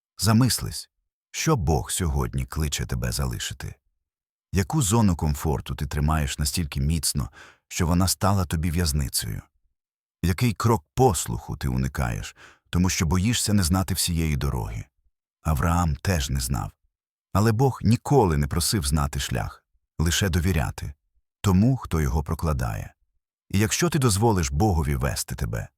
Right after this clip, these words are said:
ти побачиш. Твоє благословення — це не лише Божа доброта над тобою. Це Божий план через тебе.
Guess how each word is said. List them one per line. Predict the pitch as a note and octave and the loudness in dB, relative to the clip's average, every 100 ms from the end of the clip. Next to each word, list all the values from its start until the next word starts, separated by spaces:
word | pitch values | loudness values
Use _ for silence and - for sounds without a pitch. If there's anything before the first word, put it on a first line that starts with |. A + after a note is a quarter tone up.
| _ _ - | _ _ -6
ти | D#2+ | -2
побачиш. | E2 D2 D2+ - - - _ _ _ _ _ _ | 0 2 0 -2 -10 -14 _ _ _ _ _ _
Твоє | - D#2+ D2+ | -4 0 2
благословення — | D#2 D#2+ D#2 - D2+ G2 G2 C2+ A1 - _ _ - | 2 2 0 0 0 2 2 0 -2 -8 _ _ -4
це | G2+ | 2
не | A2 | 4
лише | A2 A2 - A#2+ | 4 2 0 0
Божа | C2 F#2 F2 D#2+ | 2 2 2 2
доброта | D2+ D2+ E2+ E2+ | 0 0 2 2
над | D2 C2 | 2 0
тобою. | - C#2+ B1+ G#1 G1+ - _ _ _ _ _ _ | -2 -2 -2 -4 -6 -10 _ _ _ _ _ _
Це | E2 | 0
Божий | C#2 D#2 C#2+ C2+ | 2 2 2 0
план | - - D#2+ D#2+ B1+ - | 0 2 4 2 0 -4
через | - F#2 F2+ - | -4 0 0 -2
тебе. | - B1 G1+ G1+ | -2 -4 -4 -8